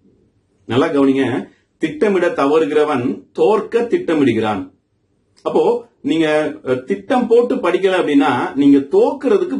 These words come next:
பிளான் பண்றீங்கன்னு அர்த்தம். அதனால நீங்க முதல்ல ஒரு திட்டத்தை தயார் பண்ணுங்க. நான் என்ன பாடத்தை எப்ப படிக்கணும், எவ்வளவு நேரம் படிக்கணும், எத்தனை பாடம் இருக்கு அப்படிங்கறத ஒரு வரன்முறைப்படுத்துங்க. ஒரு சின்ன பாக்கெட் டைரி மாதிரி ஒண்ணு வச்சுக்கோங்க.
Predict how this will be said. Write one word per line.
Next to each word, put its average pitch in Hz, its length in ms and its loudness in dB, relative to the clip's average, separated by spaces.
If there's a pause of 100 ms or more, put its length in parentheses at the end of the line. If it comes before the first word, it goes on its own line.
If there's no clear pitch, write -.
பிளான் 196 340 0
பண்றீங்கன்னு 139 560 0
அர்த்தம். 101 260 -10 (880)
அதனால 156 560 0
நீங்க 139 160 2
முதல்ல 156 300 2
ஒரு - 160 -2
திட்டத்தை 226 520 -2
தயார் 139 340 0
பண்ணுங்க. 98 280 -6 (340)
நான் 127 200 0
என்ன 214 360 0
பாடத்தை 139 420 -2 (180)
எப்ப 139 400 0
படிக்கணும், 131 440 -2
எவ்வளவு 135 400 2
நேரம் 139 240 -2
படிக்கணும், 123 460 -2 (140)
எத்தனை 185 400 0
பாடம் 175 400 0
இருக்கு 143 460 0
அப்படிங்கறத 127 680 0
ஒரு 131 200 4
வரன்முறைப்படுத்துங்க. 127 1080 -2 (1000)
ஒரு 131 160 2
சின்ன 214 260 0
பாக்கெட் 190 420 0
டைரி 170 300 2
மாதிரி 160 220 0
ஒண்ணு 131 140 4
வச்சுக்கோங்க. 107 400 -4